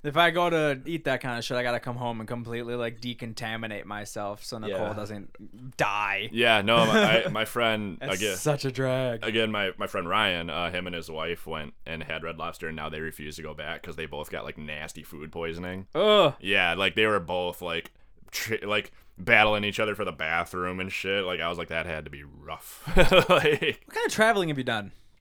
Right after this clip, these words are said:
Speaker 2: not much. Like, the furthest I've been is Colorado.
Speaker 1: Really?
Speaker 2: Yeah.
Speaker 1: Huh.
Speaker 2: I'd like to go. I, there's a lot of places I would like to go,
Speaker 1: Yeah, I
Speaker 2: but
Speaker 1: was just, I was more or less curious if you've ever had, like, really fresh,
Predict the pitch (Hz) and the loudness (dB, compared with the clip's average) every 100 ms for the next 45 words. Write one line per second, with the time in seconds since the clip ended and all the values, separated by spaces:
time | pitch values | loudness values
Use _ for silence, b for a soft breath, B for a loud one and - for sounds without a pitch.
0 | _ _ _ _ _ - - 117 139 - | _ _ _ _ _ -20 -6 -2 -2 -4
1 | 85 98 82 - - - 123 120 120 123 | -6 -6 -6 -14 -8 4 4 4 0 0
2 | 147 160 170 139 113 117 101 104 95 90 | 4 4 4 0 0 -2 0 2 4 2
3 | 87 85 87 - _ _ 175 240 165 113 | 0 -2 -6 -12 _ _ 2 4 4 0
4 | 104 101 87 87 196 151 113 _ _ - | 0 2 2 0 -2 -4 -6 _ _ 0
5 | 123 120 185 - 160 127 131 123 113 113 | 2 6 6 6 0 4 4 6 2 0
6 | 113 123 127 113 143 123 123 139 110 95 | 0 0 2 6 6 6 0 0 -2 -2
7 | 78 98 - 92 78 80 87 95 190 87 | 2 2 2 -2 -4 0 2 4 2 2
8 | 214 - 202 185 202 247 185 - 175 165 | -2 2 2 4 2 2 2 2 0 0
9 | 156 151 151 147 143 143 135 131 123 117 | -2 -2 2 4 4 4 0 -2 -2 -6
10 | - 127 131 151 165 147 135 - - 123 | -6 -8 2 6 6 4 -2 -6 -4 -4
11 | 104 - - - - | -2 -6 -6 -10 -16